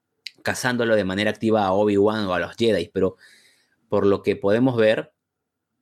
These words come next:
es que las heridas de Vader son tan grandes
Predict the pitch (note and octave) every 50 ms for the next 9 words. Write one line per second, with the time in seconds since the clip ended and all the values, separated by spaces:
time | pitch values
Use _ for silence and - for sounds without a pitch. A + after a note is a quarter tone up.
0 | _ - - - - - D3+ D3+ D3+ C#3 C#3 - G#2+ F#2+ A2 C3 C#3+ B2+ G#2 G2+
1 | F#2+ F#2+ F#2 F#2+ F2+ F#2 A2 A#2 G#2+ G2+ F#2+ - - A#2+ A#2+ A2+ A2 G#2 - -
2 | C#3 D#3 E3 E3 E3 D#3+ C#3+ A2+ G2 F#2 G2+ G2+ G#2+ A2 G#2+ G2 F#2+ A#2 C3+ C3+
3 | -